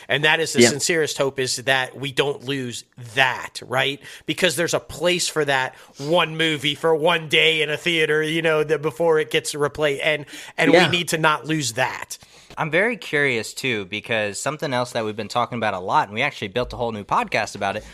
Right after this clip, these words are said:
Speaker 1: <laughs>
Speaker 3: um, was mental health and working
Speaker 2: Sure.
Speaker 3: in the entertainment industry.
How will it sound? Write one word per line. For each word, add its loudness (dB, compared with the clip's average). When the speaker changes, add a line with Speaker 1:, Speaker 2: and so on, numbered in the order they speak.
Speaker 1:
<laughs> -12
Speaker 3:
um, 2
was 0
mental -4
health -2
and -2
working -2
Speaker 2:
Sure. -2
Speaker 3:
in -2
the -4
entertainment -6
industry. -10